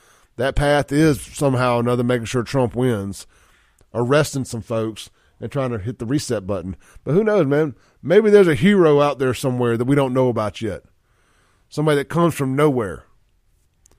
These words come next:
and fixes all this stuff. Somebody that maybe is a sleeping giant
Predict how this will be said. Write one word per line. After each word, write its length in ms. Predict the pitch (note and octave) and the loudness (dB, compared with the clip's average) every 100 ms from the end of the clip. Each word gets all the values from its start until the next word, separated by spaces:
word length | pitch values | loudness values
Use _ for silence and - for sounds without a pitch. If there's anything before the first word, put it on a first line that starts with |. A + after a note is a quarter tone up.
| _ | _
and 160 | G#2+ A2 | -14 -6
fixes 340 | E3+ D#3 A#2+ | -6 -6 -8
all 160 | A2 F#2+ | -8 -8
this 140 | F2 | -10
stuff. 480 | - G2 C#2 - - _ _ _ _ | -10 -10 -12 -16 -20 _ _ _ _
Somebody 360 | - C3+ C#3 C#3 | -8 -2 2 2
that 200 | C3+ - _ _ _ - | 0 -6 _ _ _ -4
maybe 180 | C3+ | 0
is 60 | C#3+ | 0
a 60 | B2 | -2
sleeping 520 | - E3 F3 D3 C#3 | -2 0 2 0 -2
giant 600 | C3+ D3 B2 G2+ - | -2 -2 -2 -8 -18